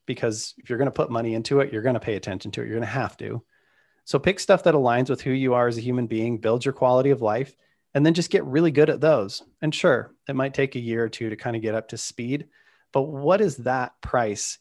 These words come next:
in the long scope of things to get to be around things you, you enjoy for the rest of your life instead of investments you have to put up with or deal with or whatever?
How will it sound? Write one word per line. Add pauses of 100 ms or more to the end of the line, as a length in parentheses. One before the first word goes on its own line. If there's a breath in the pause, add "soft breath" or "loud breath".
in
the
long
scope
of
things
to
get
to
be
around
things
you,
you
enjoy (280)
for
the
rest
of
your
life
instead
of
investments
you
have
to
put
up
with
or (420 soft breath)
deal
with
or
whatever?